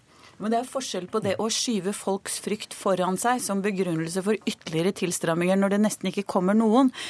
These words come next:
og det å svare på folks tryk-, frykt med beroligende at se, vi har dette under kontroll, dette er folk som nå bosettes, som integreres, som kommer i informasjonsprogram, som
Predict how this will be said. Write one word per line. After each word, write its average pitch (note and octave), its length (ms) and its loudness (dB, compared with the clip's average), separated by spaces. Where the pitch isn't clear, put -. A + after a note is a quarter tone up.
og G3+ 160 2
det F#3 100 4
å G#3 80 4
svare F#3+ 640 2
på G#3 100 0
folks G3 380 0
tryk-, F#3+ 220 0
frykt - 340 0
med F#3+ 380 4
beroligende F#3 640 2
at A3 280 -2
se, A#3 320 4
vi A#3 140 2
har F#3+ 400 4
dette G#3 320 0
under F3 240 2
kontroll, A#3+ 560 2
dette G#3 240 2
er G#3 80 0
folk F#3 180 -4
som G#3+ 160 2
nå G3+ 180 2
bosettes, G3 600 -2
som G#3 160 2
integreres, F#3+ 640 2
som G3+ 140 2
kommer F#3+ 300 4
i G3+ 80 2
informasjonsprogram, F#3 960 2
som G3 220 2